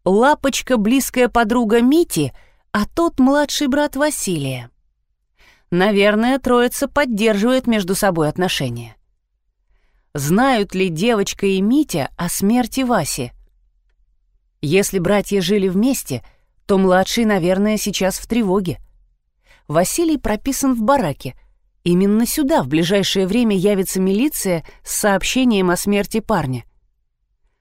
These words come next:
Следователь захочет поговорить с родственниками жертвы и пойдёт по моему пути.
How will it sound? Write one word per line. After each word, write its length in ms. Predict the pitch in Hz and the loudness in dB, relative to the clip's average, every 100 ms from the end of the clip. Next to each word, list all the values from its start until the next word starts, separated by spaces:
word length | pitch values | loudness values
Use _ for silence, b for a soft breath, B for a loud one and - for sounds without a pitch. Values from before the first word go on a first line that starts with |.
| _ | _
Следователь 680 | - - 196 190 165 156 151 | -8 0 2 2 0 0 0
захочет 520 | 147 175 190 - - | 0 0 -2 -4 -4
поговорить 560 | 165 165 165 185 165 - | -2 0 2 2 0 -2
с 80 | |
родственниками 760 | 170 156 - 151 135 135 127 127 | -2 -2 -2 0 0 0 0 0
жертвы 500 | 123 147 185 247 294 b b b _ | 0 0 -2 -2 -4 b b b _
и 80 | 320 | -4
пойдёт 520 | - 302 254 269 311 | 2 2 2 0 0
по 80 | - | 0
моему 400 | 202 196 190 214 | 2 4 2 0
пути. 440 | - 170 - 147 | 0 -4 -2 -4